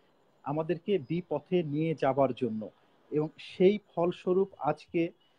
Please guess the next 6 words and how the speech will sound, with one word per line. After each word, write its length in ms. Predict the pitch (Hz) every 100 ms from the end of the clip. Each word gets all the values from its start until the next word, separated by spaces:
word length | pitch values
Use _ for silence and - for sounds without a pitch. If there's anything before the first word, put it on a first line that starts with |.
| _ -
যখনই 600 | 120 147 - 226 220 226 - -
ওরা 260 | 170 185 -
এই 140 | 165 -
কথাগুলো 420 | 160 190 185 196
শুনছে, 400 | - 170 180 202
এই 140 | 170